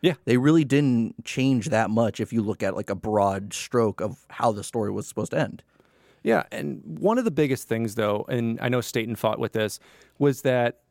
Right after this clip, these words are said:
Speaker 1: still upset that Johnson was killed.
Speaker 2: Mm-hmm. He, he hated it.
Speaker 1: Yeah, because you have such, like, an integral character that, <sighs> I would say, I mean, died in a heroic way,
Speaker 2: Mm-hmm.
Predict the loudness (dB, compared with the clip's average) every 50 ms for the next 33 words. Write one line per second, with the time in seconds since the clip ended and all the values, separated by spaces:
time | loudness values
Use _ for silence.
0 | _ _ -10 -4 2 4 4 4 4 2 0 2 2 0 2 2 2 2 2 -2
1 | -6 -6 -4 -6 -6 -6 -8 -16 _ _ _ -4 0 0 2 4 2 2 2 2
2 | 0 0 0 0 0 0 0 -2 -6 -10 -12 -6 -4 -2 -2 -2 -2 -2 -6 _
3 | -12 -20 _ _ _ _ _ 0 2 2 2 0 _ _ _ _ -2 -2 0 4
4 | 2 2 2 0 -2 0 0 2 2 2 0 0 0 -2 0 0 0 0 2 0
5 | 2 2 2 0 -2 -4 -2 -2 0 2 2 2 2 0 -2 -2 -2 0 0 0
6 | 0 -2 -4 -4 -2 -2 -2 -4 -6 _ _ _ _ _ _ _ -2 0 0 -2
7 | -4 _ _ _ -20 -12 -10 -8 -8 -8 -8 -12 -12 -4 0 2 2 2 2 2
8 | 0 0 0 -2 -8 -18 -16 -4 -2 0 2 2 0 0 -2 0 0 2 2 2
9 | 2 2 2 0 -2 -6 -6 -4 -2 -2 -2 -2 -2 -4 -4 -2 0 0 2 2
10 | 4 4 2 2 0 0 0 2 2 4 2 2 2 2 2 2 0 0 0 0
11 | 0 0 -2